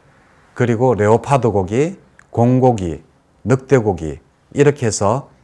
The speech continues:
이 열 가지 고기는 먹지 말으라고 했습니다. 이 사랑고기를 먹지 말으라고 했는 것은, 어, 또 이유가 있습니다. 한, 어, 수행승이 굉장히 아팠습니다. 근데 그 수행승을 믿고 따르는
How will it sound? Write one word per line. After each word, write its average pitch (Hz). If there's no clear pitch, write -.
이 123
열 143
가지 156
고기는 131
먹지 98
말으라고 101
했습니다. 76
이 127
사랑고기를 185
먹지 92
말으라고 120
했는 98
것은, 87
어, 92
또 104
이유가 123
있습니다. 82
한, 165
어, 92
수행승이 117
굉장히 143
아팠습니다. 95
근데 123
그 127
수행승을 135
믿고 127
따르는 101